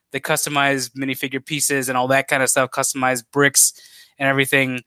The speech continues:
towards the end, just kinda after the show, see what they've got, and I'll check things out. However, in this case, I wanted this guy. They call him the Crosstown Enthusiast because here in Chicago,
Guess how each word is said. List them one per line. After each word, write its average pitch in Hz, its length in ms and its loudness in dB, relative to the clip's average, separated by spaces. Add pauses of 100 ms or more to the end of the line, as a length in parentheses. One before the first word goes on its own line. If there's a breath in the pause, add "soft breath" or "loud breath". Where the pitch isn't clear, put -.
(200)
towards 190 220 4
the 156 100 2
end, 151 380 2
just - 180 -2
kinda 143 160 0
after 139 240 0
the 135 80 -2
show, 139 320 4
see 151 140 0
what 143 100 -2
they've 127 140 -2
got, 120 300 2
and 117 140 -8
I'll 113 140 -6
check - 220 -6
things 117 180 -12
out. 110 240 -2 (380 soft breath)
However, 151 180 2
in 156 60 2
this 156 120 0
case, 147 360 2 (280 loud breath)
I 139 120 2
wanted 147 420 4
this 156 160 4
guy. 131 420 2
They 127 100 -4
call 135 200 2
him 131 160 -2
the 123 180 -8
Crosstown 131 580 -2
Enthusiast 120 760 -6
because - 240 -8
here 123 160 -6
in 113 60 -10
Chicago, 131 500 2